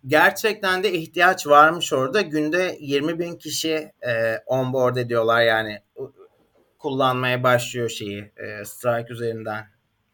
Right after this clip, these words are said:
bir şeyler yapmaya. Yirmi bin kişi çok ciddi ama hiçbiri de, dünyadaki kimse bu arada Nayib Bukele kadar fazla insanı, e, Bitcoin kullanıcısı yapmadı. Çünkü şimdi şey öneriyor, e, şey, e,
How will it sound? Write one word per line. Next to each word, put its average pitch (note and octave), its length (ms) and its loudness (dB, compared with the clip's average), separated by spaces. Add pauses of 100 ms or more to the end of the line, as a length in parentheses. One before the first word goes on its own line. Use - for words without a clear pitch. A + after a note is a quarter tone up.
bir - 60 -18
şeyler A2+ 380 -6
yapmaya. A2 440 -6
Yirmi D3 380 -4
bin D3+ 120 -8
kişi - 220 -14
çok D#3 260 -8
ciddi C3+ 440 -8 (360)
ama E3+ 460 -2 (260)
hiçbiri F3+ 500 -2
de, G3 220 4
dünyadaki D#3+ 520 0
kimse G3+ 320 -4
bu E3+ 120 -2
arada F3 200 0
Nayib D#3+ 320 -2
Bukele E3 360 -2
kadar D#3 360 0
fazla C#3+ 320 0
insanı, D#3 560 -2
e, C3 640 -2
Bitcoin D3+ 440 0
kullanıcısı D3 520 0
yapmadı. D3+ 500 2
Çünkü D#3 340 -6
şimdi F3+ 260 -8
şey F#3 160 -2
öneriyor, A2+ 520 -2 (340)
e, A#2+ 140 2
şey, C3 360 -2 (440)
e, D2+ 280 -14